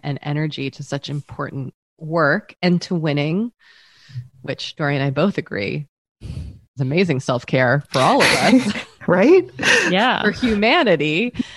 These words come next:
Speaker 1: Um, but it, but it also, s-, I imagine, requires you to make sure that you take care of yourself so that you may then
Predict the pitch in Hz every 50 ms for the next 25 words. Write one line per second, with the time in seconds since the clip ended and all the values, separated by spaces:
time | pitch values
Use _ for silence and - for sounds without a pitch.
0 | - - - - - _ - 226 220 208 190 180 175 170 - - _ _ _ _
1 | _ _ _ _ - - _ _ - - _ - 233 214 220 226 - - - -
2 | 226 214 208 - - 233 247 - - 294 226 - - - - - _ _ _ _
3 | - 190 190 190 190 196 202 220 233 226 196 190 180 170 160 165 - - - 170
4 | 170 170 170 170 170 170 156 156 165 160 170 175 180 190 - - 175 156 143 -
5 | - - 160 151 156 127 117 151 165 180 - - - - 196 202 214 - - -
6 | _ _ - 180 165 156 151 151 139 - 147 147 147 139 - - 147 147 147 143
7 | - - - 156 143 151 143 135 - 151 147 151 160 165 160 156 151 151 147 143
8 | 143 135 131 135 127 127 127 127 123 127 127 127